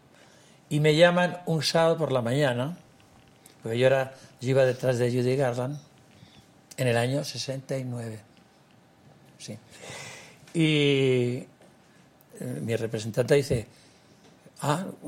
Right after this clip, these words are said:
le pre-, que si tienes el show terminado", porque era en inglés, en tal, y,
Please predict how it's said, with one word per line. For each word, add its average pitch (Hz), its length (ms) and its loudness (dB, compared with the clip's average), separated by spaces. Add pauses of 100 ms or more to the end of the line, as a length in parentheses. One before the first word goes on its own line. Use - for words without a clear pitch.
(640)
le 110 120 0
pre-, 117 180 -4 (280)
que 127 120 -6
si 120 140 -6
tienes 139 320 -2
el 143 180 2
show 123 440 0 (560)
terminado", 117 680 0 (260)
porque - 160 -10
era 101 200 -8
en 98 80 -12
inglés, 127 580 -2
en 104 100 -10
tal, 123 400 -8 (880)
y, 113 800 -6